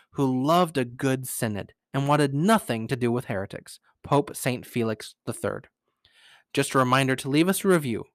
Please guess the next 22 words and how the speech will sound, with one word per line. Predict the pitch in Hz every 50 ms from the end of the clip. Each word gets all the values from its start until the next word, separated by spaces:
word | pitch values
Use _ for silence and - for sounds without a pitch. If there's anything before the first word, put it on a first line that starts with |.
| _ _ -
Reach | - 135 139 -
out | 190 196 196
to | - 208
us | 196 -
by | - 180
email | 185 143 190 190 190 185 180 180 - -
at | 160 165
saint | - - - - 196 208 214 -
friends | - - - 190 185 185 185 180
podcast | - - - 190 185 180 - - 107 - - -
at | - 131
gmail | 127 135 143 143 139 139
dot | 131 135 117 101
com | - 170 165 170 170 175 - _ _ _ _ _ -
or | - - 165
on | 180 185
social | 180 - 202 196 190 - 185
media | 180 190 190 170 123 104 - - _ _ _ _ -
at | 131 151 156 - - _ _
Saint | - - - 190 190 - -
Friends | - 160 151 143 143 143 143 - _ -
Pod. | - - 113 104 98 - -